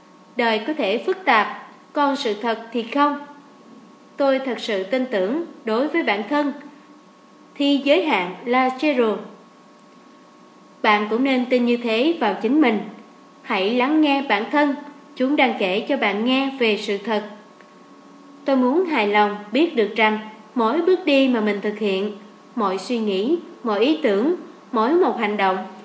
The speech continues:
đều đưa tôi đi xa hơn bất kỳ ai khác từng đi và giúp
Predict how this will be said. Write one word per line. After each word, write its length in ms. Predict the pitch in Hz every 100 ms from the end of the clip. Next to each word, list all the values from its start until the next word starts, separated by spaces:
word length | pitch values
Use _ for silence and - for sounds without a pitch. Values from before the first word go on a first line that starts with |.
| - -
đều 320 | 277 262 262
đưa 140 | 277 285
tôi 140 | 285
đi 320 | 269 269 262
xa 120 | 294 254
hơn 340 | 269 254 254
bất 200 | 330 -
kỳ 120 | 233
ai 180 | 202 208
khác 220 | 269 330 - -
từng 220 | 208 196
đi 220 | 247 254 - - - - -
và 80 | 220
giúp 200 | 208